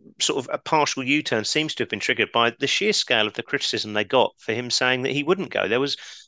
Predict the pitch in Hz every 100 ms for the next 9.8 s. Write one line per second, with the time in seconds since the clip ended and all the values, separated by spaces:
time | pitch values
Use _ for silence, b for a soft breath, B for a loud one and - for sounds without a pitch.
0 | - - 139 196 190 135 123 135 - -
1 | 107 107 - 160 180 175 113 - - 123
2 | 110 110 113 110 104 - 135 135 87 -
3 | - 120 113 117 B B B _ - -
4 | 156 - - - - - - 135 - 190
5 | 107 101 101 95 104 104 101 - 127 120
6 | 87 104 B B B B - 110 107 117
7 | 113 120 104 - - 104 - 104 104 147
8 | 120 - 104 98 95 95 107 - - -
9 | 110 110 98 87 - 101 98 117